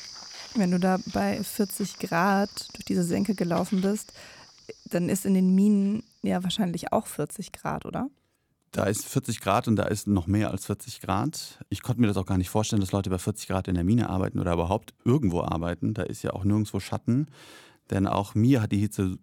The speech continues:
Speaker 2: übelst zu schaffen gemacht. Man fühlt sich die ganze Zeit, als würde man in so einem Ofen stehen, ja, der einen die ganze Zeit backt und so nach unten drückt in die Knie. Aber ja, wir sind dann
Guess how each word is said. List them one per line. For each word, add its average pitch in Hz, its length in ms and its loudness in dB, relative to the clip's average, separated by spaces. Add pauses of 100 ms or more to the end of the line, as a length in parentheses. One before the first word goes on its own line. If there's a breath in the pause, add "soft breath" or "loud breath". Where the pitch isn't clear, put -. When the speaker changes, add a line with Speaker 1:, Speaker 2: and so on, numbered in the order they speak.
(120)
Speaker 2:
übelst 127 300 2
zu - 60 -6
schaffen 113 300 -4
gemacht. 117 680 -4
Man 104 100 -4
fühlt - 260 -2
sich 151 100 -4
die - 80 -2
ganze 123 200 0
Zeit, 131 100 -2
als 117 100 -4
würde 123 120 0
man 113 80 2
in 110 60 2
so 117 80 2
einem 120 140 2
Ofen 123 300 0
stehen, 85 460 0
ja, 92 160 -2
der - 160 -4
einen 95 180 2
die 95 80 -6
ganze 107 220 -2
Zeit 110 180 -4
backt - 420 -8 (360 loud breath)
und 104 180 0
so 110 80 -2
nach 101 240 2
unten 131 320 4
drückt - 320 -2
in 107 100 2
die 95 120 -4
Knie. 117 460 0 (580 soft breath)
Aber 101 240 2
ja, 104 180 0
wir 92 260 -2 (120)
sind 95 240 2
dann 92 320 4